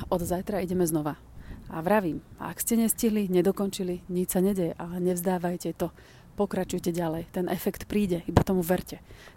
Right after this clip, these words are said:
Nič sa nezmení zo dňa na deň. Ale aj drobný krôčik iný, ktorý urobíte dnes, inak než včera, môže tú zmenu do vášho života doniesť a pravdepodobne ju doniesie. A možno ju ešte nebudete vidieť dnes. Možno uvidíte, uvidíte o týždeň, o mesiac, o dva, o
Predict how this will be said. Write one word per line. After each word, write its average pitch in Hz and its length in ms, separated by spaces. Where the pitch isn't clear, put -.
Nič 208 320
sa 214 160
nezmení 185 480
zo 175 160
dňa 175 160
na 165 140
deň. 135 140
Ale 180 400
aj 175 240
drobný 233 320
krôčik 196 560
iný, 277 320
ktorý - 320
urobíte 170 480
dnes, 175 480
inak 233 400
než 175 160
včera, 190 400
môže 190 400
tú 170 80
zmenu 165 240
do 165 80
vášho 165 240
života 165 240
doniesť 180 400
a 185 80
pravdepodobne 175 560
ju 165 80
doniesie. 180 480
A 202 80
možno 185 240
ju 165 80
ešte 175 160
nebudete 170 400
vidieť 165 240
dnes. 170 320
Možno 180 240
uvidíte, 170 480
uvidíte 180 400
o 190 80
týždeň, 214 480
o 185 80
mesiac, 190 400
o - 80
dva, 170 240
o - 80